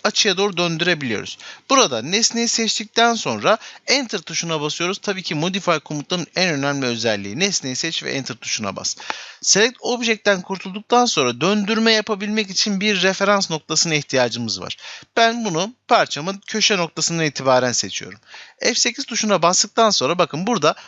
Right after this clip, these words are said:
mouse'umu hareket ettirdiğimde parçanın dönüş açısı ve değerlerini görüntüleyebiliyorum.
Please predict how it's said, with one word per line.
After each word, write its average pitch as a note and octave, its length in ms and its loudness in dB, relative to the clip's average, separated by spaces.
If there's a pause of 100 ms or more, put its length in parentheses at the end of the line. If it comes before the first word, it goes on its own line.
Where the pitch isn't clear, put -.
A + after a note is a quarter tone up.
(120)
mouse'umu G#3+ 520 4
hareket G#3+ 260 0
ettirdiğimde F#3+ 540 -2
parçanın F#3+ 560 2
dönüş F#3+ 320 2
açısı F#3+ 460 0
ve F#3 160 2
değerlerini F3 560 0
görüntüleyebiliyorum. C#3+ 920 -4